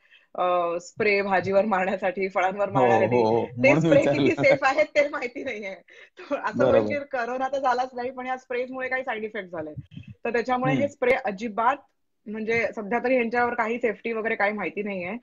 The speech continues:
Speaker 1: तर त्यांचा
Speaker 2: ओके.
Speaker 1: काही यूज करू न-, नका. भाज्या शक्यतो शिजवूनच खा, जेवढं
Speaker 2: बरोबर.
Speaker 1: पॉसिबल आहे
Speaker 2: हम्म.
Speaker 1: तेवढं
Speaker 2: हम्म.
Speaker 1: कच्च्या भाज्या
Speaker 2: हम्म.
Speaker 1: वगैरे avoid करा, शिजवूनच
Speaker 2: हम्म.
Speaker 1: सगळ्या भाज्या खा. आणि
Speaker 2: हम्म.
Speaker 1: जे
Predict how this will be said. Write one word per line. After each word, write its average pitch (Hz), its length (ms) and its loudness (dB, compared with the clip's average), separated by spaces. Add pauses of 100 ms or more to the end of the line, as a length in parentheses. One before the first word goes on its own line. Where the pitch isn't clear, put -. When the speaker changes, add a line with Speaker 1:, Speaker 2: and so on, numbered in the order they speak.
(460)
Speaker 1:
तर 226 40 0
त्यांचा 214 360 2
Speaker 2:
ओके. 247 60 4
Speaker 1:
काही 233 240 2
यूज 208 220 -2
करू 208 240 -2
न-, 185 300 -4
नका. 175 260 -2 (180)
भाज्या 196 380 6
शक्यतो 254 420 2
शिजवूनच 247 540 0
खा, 165 240 0 (800)
जेवढं 214 220 4
Speaker 2:
बरोबर. 208 160 4
Speaker 1:
पॉसिबल 220 300 0
आहे 226 40 2
Speaker 2:
हम्म. 220 140 0
Speaker 1:
तेवढं 220 200 -4
Speaker 2:
हम्म. 254 120 0
Speaker 1:
कच्च्या 220 220 -2
भाज्या 220 240 -2
Speaker 2:
हम्म. 226 100 -2
Speaker 1:
वगैरे 233 140 0
avoid 196 380 4
करा, 170 260 -2 (340)
शिजवूनच 226 400 -4
Speaker 2:
हम्म. 269 160 0
Speaker 1:
सगळ्या 208 140 0
भाज्या 170 260 -4
खा. 160 220 -6 (440)
आणि 220 360 0
Speaker 2:
हम्म. 226 100 -4
Speaker 1:
जे 254 420 4